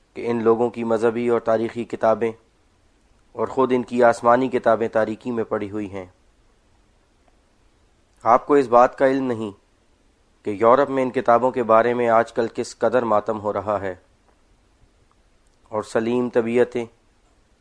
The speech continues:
خود بخود اسلام کی طرف آتی جاتی ہیں، اور بڑی بڑی کتابیں اسلام کی حمایت میں تالیف ہو رہی ہیں۔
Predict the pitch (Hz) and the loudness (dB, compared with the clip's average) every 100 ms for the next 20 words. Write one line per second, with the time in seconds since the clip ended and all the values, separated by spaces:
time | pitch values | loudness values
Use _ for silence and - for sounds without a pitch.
0 | _ - 127 110 120 120 - _ _ _ | _ -4 -2 0 0 0 -4 _ _ _
1 | _ _ _ 110 - 113 120 113 113 117 | _ _ _ -14 -2 2 2 2 -4 -2
2 | 107 110 104 120 104 101 - 101 101 90 | -2 -4 -6 -4 -4 -4 -6 -12 -12 -14
3 | _ _ _ _ _ _ _ _ _ _ | _ _ _ _ _ _ _ _ _ _
4 | _ _ _ _ _ _ - 113 104 131 | _ _ _ _ _ _ -4 0 4 4
5 | 156 147 143 127 135 127 131 135 127 - | 6 4 2 0 4 4 4 2 0 2
6 | 123 127 131 120 113 117 123 120 113 110 | 2 2 -4 -2 2 4 2 0 -2 -2
7 | 110 117 - 107 101 110 104 | -2 -6 -6 -6 -6 -8 -10